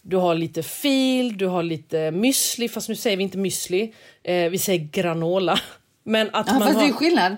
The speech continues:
Speaker 2: för müslin är bara ihoprörd, granolan är ju faktiskt rostad.
Speaker 1: Jag vet, men idag
Speaker 2: Med
Speaker 1: säger ju folk granola om allt ändå, även om det finns regler. Kolla på Insta
Speaker 2: Mm.
Speaker 1: får du se vad folk kallar müsli. Granola, det är granola. <laughs> Jag vet att den är
Speaker 2: Okej.
Speaker 1: rostad.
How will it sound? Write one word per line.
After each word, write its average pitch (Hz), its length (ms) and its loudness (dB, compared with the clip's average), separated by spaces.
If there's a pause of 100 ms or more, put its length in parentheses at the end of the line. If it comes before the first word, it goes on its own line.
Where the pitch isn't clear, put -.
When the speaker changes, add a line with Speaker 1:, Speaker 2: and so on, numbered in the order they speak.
(120)
Speaker 2:
för - 140 -4
müslin 233 520 2
är 226 40 4
bara 208 180 2
ihoprörd, 190 500 0
granolan 170 420 0
är 180 100 -2
ju 160 140 0
faktiskt 143 380 -6
rostad. - 540 -8
Speaker 1:
Jag 175 180 2
vet, 151 500 -6
men 180 280 0
idag 190 300 0
Speaker 2:
Med 175 200 4
Speaker 1:
säger 170 140 4
ju 175 120 2
folk 160 320 -2
granola 170 600 -2
om 143 120 -6
allt - 360 -4
ändå, 165 400 -2
även 160 300 -2
om 156 120 -6
det 170 60 -4
finns 156 300 -8
regler. 160 500 -6 (460)
Kolla 226 240 0
på 170 100 -4
Insta 160 220 0
Speaker 2:
Mm. 180 120 0
Speaker 1:
får 180 100 -8
du 196 60 -6
se 196 160 -2
vad 170 140 -4
folk 175 200 -6
kallar 175 260 -4
müsli. 160 500 -10
Granola, 180 760 -2
det 175 100 -4
är 175 40 -2
granola. 170 460 -4 (240)
<laughs> - 240 -12
Jag 233 200 2
vet 240 220 0
att 185 100 0
den 196 100 2
är - 40 6
Speaker 2:
Okej. 185 100 4
Speaker 1:
rostad. 190 320 -2